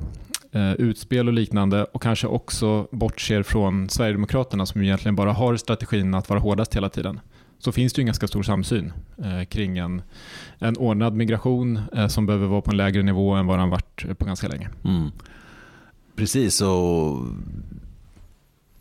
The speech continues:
Speaker 2: jag tycker det är mycket olyckligt alltså att, eh, för ett land, vilket land som helst, men inte minst för Sverige, att den stora frågan liksom som, eh, formerar egentligen hela politiken, som formerar regeringsalternativen,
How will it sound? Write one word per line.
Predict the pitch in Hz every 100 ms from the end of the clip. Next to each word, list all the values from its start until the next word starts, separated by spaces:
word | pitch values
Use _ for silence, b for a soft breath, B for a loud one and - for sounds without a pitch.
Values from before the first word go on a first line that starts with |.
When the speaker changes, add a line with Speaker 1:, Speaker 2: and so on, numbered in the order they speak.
| - - 107 -
Speaker 2:
jag | 101 104
tycker | 107 131
det |
är |
mycket | 127 - 104 92 87 - - -
olyckligt | 135 90 123 165 104 -
alltså | 71 - 85
att, | - - -
eh, | 90 85 82 80
för | - 71 92
ett | 90 -
land, | 87 67 76 76
vilket | 76 87 92 90
land | 90
som | 85 95
helst, | - -
men |
inte | 87 101
minst | 127 - -
för | 92
Sverige, | - 101 113 123 92 82 B B B
att | 85 92
den | 98
stora | - 104 85 92
frågan | 131 104 90 98 90
liksom | 87 92
som, | 92 87 87 87
eh, | 87 80 - - _ - _ - - - -
formerar | - 123 101 92 139 147 113
egentligen | 90 98 110 92
hela | 104 76 87
politiken, | 101 - 131 170 92 -
som | - 107
formerar | 98 107 92 143 120 92
regeringsalternativen, | 107 120 85 85 78 80 80 - - -